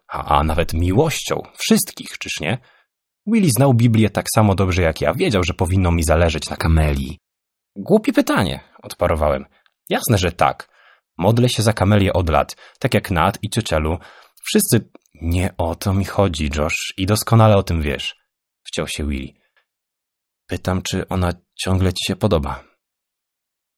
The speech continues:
Nie byłem przygotowany, by odpowiedzieć na to pytanie. Na początku przyszło mi do głowy, że to nie jest sprawa Williego, nawet jeśli jest moim najlepszym przyjacielem. Potem jednak pomyślałem, że nie chcę się w tej chwili nad tym głębiej zastanawiać.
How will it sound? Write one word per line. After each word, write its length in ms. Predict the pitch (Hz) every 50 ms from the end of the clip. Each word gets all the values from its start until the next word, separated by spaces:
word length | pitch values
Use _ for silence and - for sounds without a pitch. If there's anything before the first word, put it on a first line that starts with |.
| _ _ _ _ _ _ _ _ -
Nie 120 | - 85 82
byłem 220 | 95 92 87 87
przygotowany, 640 | 87 - - 95 98 - - 107 113 120 104 85 80
by 100 | 76 80
odpowiedzieć 560 | 80 - - 87 80 92 82 82 78 - - - - -
na 120 | 85 76
to 120 | - - -
pytanie. 420 | - 78 - - 78 73 71 67 - - - - _ _ _ _ _ _ _ _ _ _ -
Na 100 | - -
początku 600 | - 107 - - 80 76 - - - - 95 87
przyszło 340 | - - - 95 - - 98
mi 120 | 98 95
do 100 | 92 98
głowy, 320 | 92 101 98 98 95 104 104
że 140 | 104 107
to 120 | - - 110
nie 140 | 107 87 78
jest 240 | 82 - - -
sprawa 300 | - - 85 78 76 95
Williego, 460 | 117 131 139 123 98 78 73 71 67 - - - - - - _ _ -
nawet 240 | 82 82 123 147 -
jeśli 220 | 151 - - 139
jest 180 | 131 117 - -
moim 220 | 113 110 107 104
najlepszym 440 | 101 98 92 95 95 - - - -
przyjacielem. 560 | - - - 73 76 - - 76 76 73 73 - - _ _ _ _ _ _ _ _ _ _ _ _ _ _ _ _
Potem 280 | - - - - 107 104
jednak 400 | 90 92 98 98 101 - - - -
pomyślałem, 560 | - 98 95 98 - - 92 95 104 107 110
że 180 | 104 117 120
nie 220 | 117 120 120 143 139
chcę 180 | - - -
się 140 | - - 87
w 60 | -
tej 140 | - 80 78
chwili 360 | 76 - - - 95 92 90
nad 200 | 87 87 87 -
tym 260 | - - 85 80 78 76
głębiej 360 | 85 85 85 82 80 80 78
zastanawiać. 840 | 80 82 82 - - 87 85 85 78 71 71 - - - - - -